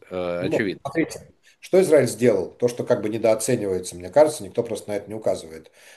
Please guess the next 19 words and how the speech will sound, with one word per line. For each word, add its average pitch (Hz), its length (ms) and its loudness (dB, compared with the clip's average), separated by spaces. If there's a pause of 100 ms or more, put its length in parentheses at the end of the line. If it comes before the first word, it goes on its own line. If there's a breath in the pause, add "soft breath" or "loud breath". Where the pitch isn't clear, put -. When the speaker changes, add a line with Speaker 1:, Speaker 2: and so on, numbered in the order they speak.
(100)
Speaker 2:
Все 131 180 0
ищут, 131 240 -2
ну, 185 240 4
не 139 240 0
одержали 143 480 6
тотальную 123 480 2
победу. 92 440 -4 (460 soft breath)
Ну, 113 120 -2
а 117 60 2
кто 139 160 2
сказал, 120 260 4
что - 140 0
вообще 107 180 2
над 113 180 -2
Ираном 123 340 6
можно 107 240 -2
одержать 98 340 -4
тотальную 98 360 -2
победу, 117 520 2